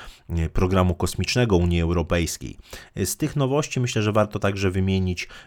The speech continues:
zobowiązanie do utworzenia do dwa tysiące dwudziestego drugiego roku, e, Centrum Innowacji w zakresie obronności w ramach, e, Europejskiej Agencji, e, Obrony. Jak widać, te plany są niezwykle rozbudowane. Oczywiście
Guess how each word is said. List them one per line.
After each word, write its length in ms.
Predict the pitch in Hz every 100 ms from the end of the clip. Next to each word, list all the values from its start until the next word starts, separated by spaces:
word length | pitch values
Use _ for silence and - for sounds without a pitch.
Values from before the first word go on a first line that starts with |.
| -
zobowiązanie 720 | 90 101 98 104 95 101 101
do 120 | 92
utworzenia 640 | 90 90 - 92 92 92 85
do 220 | 87 87
dwa 260 | 92 90 98
tysiące 380 | 101 101 92 90
dwudziestego 540 | 87 90 90 95 90
drugiego 400 | 87 87 90 90
roku, 380 | 110 123 98 90 - - -
e, 200 | 85 85
Centrum 560 | - - 110 - 95 -
Innowacji 640 | 113 101 98 104 101 -
w 60 | 82
zakresie 420 | 85 87 - -
obronności 800 | 92 90 92 101 110 - - 82 - - -
w 160 | - 87
ramach, 420 | 95 90 82 -
e, 20 | - 82 80 80 -
Europejskiej 680 | 98 92 - 90 - 90
Agencji, 560 | 71 87 85 82 82 80 - - - -
e, 160 | 87
Obrony. 520 | - 101 120 131 104 80 - - -
Jak 280 | 123 151 156
widać, 340 | 170 151 -
te 100 | 139
plany 300 | - 131 127
są 300 | 123 113 104
niezwykle 640 | - 104 117 113 113 127 117
rozbudowane. 800 | 110 104 110 107 104 120 117 104 -
Oczywiście 600 | 107 107 107 - 101